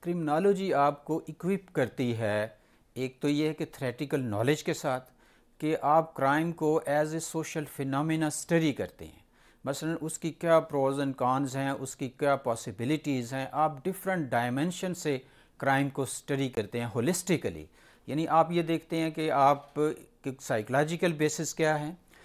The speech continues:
सोशलॉजिकल फैक्टर्स क्या हैं जो क्राइम, अ, के लिए, अ,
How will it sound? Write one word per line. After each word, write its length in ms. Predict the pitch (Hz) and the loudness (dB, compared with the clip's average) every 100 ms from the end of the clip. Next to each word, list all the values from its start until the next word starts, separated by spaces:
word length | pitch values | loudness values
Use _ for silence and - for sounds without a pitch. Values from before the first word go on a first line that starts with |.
| - | -20
सोशलॉजिकल 760 | - 147 143 147 147 160 156 147 | -6 -4 -2 0 0 0 -2 -2
फैक्टर्स 500 | - 117 - 165 - | -4 -8 -4 -6 -4
क्या 260 | 160 151 | 2 2
हैं 220 | 156 156 147 | 2 0 -2
जो 180 | 143 | -4
क्राइम, 460 | 147 135 131 143 147 | -2 0 2 2 -2
अ, 40 | - 123 120 113 107 104 67 55 98 - | -4 -6 -4 -4 -6 -10 -12 -14 -10 -6
के 80 | |
लिए, 320 | 120 127 135 | -2 0 0
अ, 80 | 127 | 0